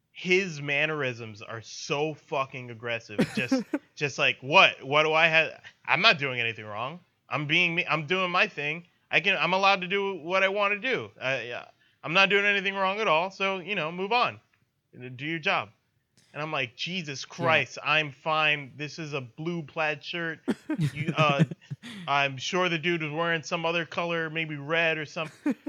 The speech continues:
Speaker 1: But, but this, this cop shines his light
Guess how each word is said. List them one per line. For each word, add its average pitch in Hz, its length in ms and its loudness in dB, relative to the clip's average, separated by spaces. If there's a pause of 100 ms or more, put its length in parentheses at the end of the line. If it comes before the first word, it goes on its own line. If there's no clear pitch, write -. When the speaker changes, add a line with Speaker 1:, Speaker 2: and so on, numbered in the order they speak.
(140)
Speaker 1:
But, 285 400 -2 (1080)
but 147 400 0
this, 147 320 -6
this 147 300 -10
cop 185 420 2 (380)
shines 180 540 2
his 156 180 -2
light 156 320 2